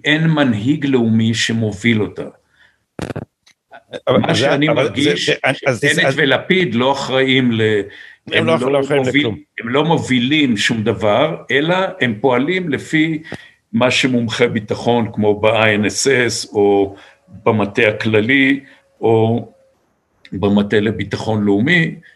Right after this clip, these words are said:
Speaker 1: מה שאלה אומרים, או גנץ, גנץ הוא אחראי על הביטחון.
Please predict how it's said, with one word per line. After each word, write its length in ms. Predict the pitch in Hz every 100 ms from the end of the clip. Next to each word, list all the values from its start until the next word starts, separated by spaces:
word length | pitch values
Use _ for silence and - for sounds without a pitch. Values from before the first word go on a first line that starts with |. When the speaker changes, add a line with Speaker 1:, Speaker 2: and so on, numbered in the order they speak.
| _ _ -
Speaker 1:
מה 220 | 117 175
שאלה 360 | - 156 147 147
אומרים, 440 | 135 123 143 147
או 260 | 135 139 107
גנץ, 500 | 185 226 208 - - -
גנץ 380 | 147 196 208 -
הוא 220 | 165 160
אחראי 420 | 151 - 123 123 127
על 100 | 117
הביטחון. 600 | 104 98 104 - 76